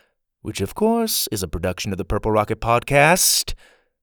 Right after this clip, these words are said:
Don't forget to check back next time for an all-new episode to find out what happens next. <sighs> Oh,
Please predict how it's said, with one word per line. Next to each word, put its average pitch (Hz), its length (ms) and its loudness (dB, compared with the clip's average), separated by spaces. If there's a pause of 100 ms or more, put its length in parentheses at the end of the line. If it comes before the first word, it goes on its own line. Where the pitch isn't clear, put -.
(540)
Don't 104 300 0
forget 104 380 0
to 92 80 -8
check - 280 -2
back 110 380 4
next 110 400 -2
time 135 400 4
for 117 160 2
an 107 60 0
all-new 127 440 4
episode 135 540 4
to 123 60 0
find 120 280 0
out 131 120 6
what 131 100 4
happens 135 380 0
next. 233 1080 2
<sighs> - 40 -8 (1800)
Oh, 151 2000 0